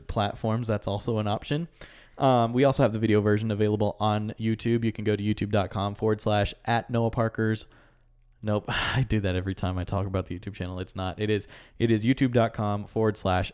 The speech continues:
at Noah Parker underscore channel, or just typing at Noah Parker underscore channel in the search bar on YouTube, so you can watch our faces, and you can see that I'm currently looking at a camera that I haven't been looking at all day because this <laughs> other camera keeps crapping out on me, and it's getting annoying. But at least,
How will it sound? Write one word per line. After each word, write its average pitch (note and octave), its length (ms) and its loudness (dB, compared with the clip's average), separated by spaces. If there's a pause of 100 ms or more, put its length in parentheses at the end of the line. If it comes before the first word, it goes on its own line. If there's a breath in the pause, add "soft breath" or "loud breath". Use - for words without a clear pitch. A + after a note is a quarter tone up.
at F#2+ 320 0
Noah A2 280 4
Parker G2+ 500 -2
underscore C3+ 540 2
channel, A2+ 440 -2
or G#2 120 -2
just G2 160 -8
typing F#2 320 -2
at F2 200 -6
Noah F2+ 140 -6
Parker F2+ 240 -6
underscore F#2 340 -8
channel G2+ 380 -4 (420 loud breath)
in C3 260 2
the B2+ 100 0
search B2 340 0
bar B2 160 2
on A#2+ 120 0
YouTube, B2+ 340 -2
so - 100 -6
you A2+ 40 -6
can G#2 180 -8
watch G2 340 -4
our F#2 140 -4
faces, B2+ 500 -2
and A2 80 -2
you G#2 80 -2
can G#2 160 -6
see A2+ 160 -2
that G#2 120 2
I'm G2 120 -2
currently G2+ 340 -2
looking G2 280 -2
at G2 60 -2
a F2+ 40 -4
camera G2+ 360 -4
that F#2+ 100 -4
I G2+ 60 -2
haven't G2 200 -2
been F#2+ 120 -8
looking G2+ 220 -6
at F#2+ 120 -4
all F#2 100 -4
day G2 220 -2
because F#2+ 320 -2
this G2 200 -8
<laughs> - 0 -
other F#2 160 -4
camera G2+ 320 -4
keeps - 280 -8 (160)
crapping G2 320 -6
out G#2 140 -2
on G#2 100 -6
me, G2 80 -6
and F#2+ 80 -8
it's F#2+ 100 -12
getting A2 220 -6
annoying. A2 380 -4 (1160 loud breath)
But C3 320 6
at C3 100 4
least, C3 320 0